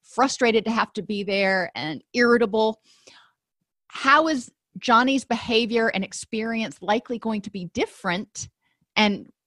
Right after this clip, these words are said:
perception of the situation likely going to be different, as opposed to if he goes to the doctor's appointment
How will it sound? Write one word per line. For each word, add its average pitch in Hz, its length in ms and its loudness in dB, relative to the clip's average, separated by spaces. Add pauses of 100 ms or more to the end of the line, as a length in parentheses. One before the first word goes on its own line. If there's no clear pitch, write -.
(120)
perception 247 640 -2
of 190 80 -6
the 202 80 -4
situation 202 600 -6
likely 214 280 -4
going 208 200 -6
to 190 60 -12
be 190 140 -8
different, 202 480 -4 (960)
as 226 160 2
opposed 247 340 -2
to 254 80 2
if 233 80 2
he 240 100 -2
goes 233 380 0
to 240 140 -6
the 220 80 -2
doctor's 220 400 2
appointment 208 580 -4